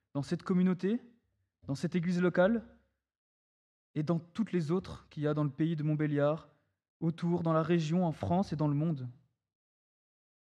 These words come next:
On te remercie que tu as voulu être visible de cette manière-là sur terre,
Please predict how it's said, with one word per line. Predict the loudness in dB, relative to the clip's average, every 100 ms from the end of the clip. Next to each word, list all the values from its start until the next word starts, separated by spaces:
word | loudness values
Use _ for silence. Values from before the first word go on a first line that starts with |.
| _ _ _ _
On | -4
te | 0
remercie | 0 0 -4
que | -2
tu | -2
as |
voulu | -2 -2 -2 0 -2 -4 -20 _ _ _ _ _ _ _ _ _ _ _ _ -10
être | -8 -6
visible | -4 -4 -2 0 2 0 -4
de | -4
cette | 0 2
manière-là | 4 4 4 0 -2 -2
sur | -6 -14
terre, | -12 -12 -14